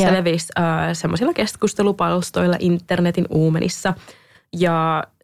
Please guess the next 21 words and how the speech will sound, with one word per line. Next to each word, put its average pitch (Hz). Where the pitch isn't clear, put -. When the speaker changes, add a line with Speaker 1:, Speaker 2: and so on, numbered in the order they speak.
Speaker 1:
sitä 170
niinku 214
sanottiin 202
digitaaliseksi 190
rahaksi, 165
jota 156
voi 233
siirtää 175
ihmiseltä 214
toiselle 165
ilman 175
välikäsiä. -
Ja 165
tää 180
oli 175
niinku 233
ensimmäinen 160
anonyymi 147
digitaalinen 160
valuutta. 175
Ja 165